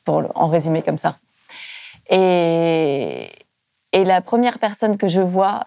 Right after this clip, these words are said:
euh, en furetant un petit peu sur Internet, c'est Fabrice. Je tombe sur un site où il se présente en tant que maire rural dans l'Oise. Moi, j'habite Lille, donc je me dis, bah, c'est pas très loin. Et, euh, il est, euh, voilà, euh, très, euh,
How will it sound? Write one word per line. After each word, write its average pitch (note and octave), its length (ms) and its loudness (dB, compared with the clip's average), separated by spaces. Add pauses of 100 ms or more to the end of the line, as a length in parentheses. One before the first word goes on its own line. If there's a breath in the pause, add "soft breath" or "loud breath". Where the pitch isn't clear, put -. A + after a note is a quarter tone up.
euh, D#3+ 540 0 (100)
en D#3 640 -2
furetant F#3 400 -2
un D#3+ 80 2
petit E3 120 -10
peu - 120 -8
sur D#3+ 160 -6
Internet, D#3+ 440 0
c'est - 140 -4
Fabrice. D3 480 -4 (680 loud breath)
Je - 120 -4
tombe F#3+ 180 2
sur F3+ 160 0
un D3+ 120 2
site - 420 -4 (520 loud breath)
où A#3+ 380 4
il F#3 100 -6
se F#3 100 -2
présente F3 380 -2
en E3 100 -2
tant D#3 140 -4
que D#3 120 -4
maire D#3 220 0
rural D#3 520 0 (140)
dans D3+ 200 0
l'Oise. F3+ 420 2
Moi, E3 140 -4
j'habite C#3+ 260 -6
Lille, F#3+ 280 2
donc D3+ 240 -4
je C#3 60 -6
me C#3 60 -2
dis, C#3 140 -2
bah, C#3 160 -6
c'est - 120 -20
pas - 120 -4
très - 160 -4
loin. E3 280 2 (560 loud breath)
Et, G3+ 520 2
euh, D3+ 400 2
il D#3+ 220 0
est, F#3 180 2
euh, D3 240 0
voilà, - 400 -2
euh, G2+ 280 -2 (180)
très, F3+ 340 0
euh, D3 340 -2